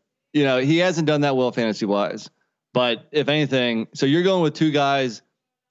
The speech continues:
with really nice matchups, and that makes sense, if, especially at their prices. But like I said, I went heavy on the running backs, and you know what? Since we're talking this g-,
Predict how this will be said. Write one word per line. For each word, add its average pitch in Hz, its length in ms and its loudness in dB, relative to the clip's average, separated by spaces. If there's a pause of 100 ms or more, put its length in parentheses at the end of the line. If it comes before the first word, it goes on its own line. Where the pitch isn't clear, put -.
(160)
with 127 300 -2
really 135 260 2
nice 123 220 -2
matchups, 104 640 -2
and 147 120 0
that 170 160 0
makes 160 180 0
sense, 117 320 -2
if, 120 140 -4
especially 139 560 0
at 120 80 -2
their 120 120 0
prices. 92 540 -2 (300)
But 135 200 2
like 156 120 0
I 156 40 -2
said, 156 200 0
I 170 140 0
went 180 280 -2 (100)
heavy 147 800 -2 (300)
on 131 180 0
the 123 100 0
running 120 320 -2
backs, 104 440 -4 (240)
and 147 100 0
you 170 80 2
know 160 120 2
what? 156 340 -2
Since 160 200 -2
we're 160 80 0
talking 139 380 0
this 123 200 -2
g-, 117 180 -8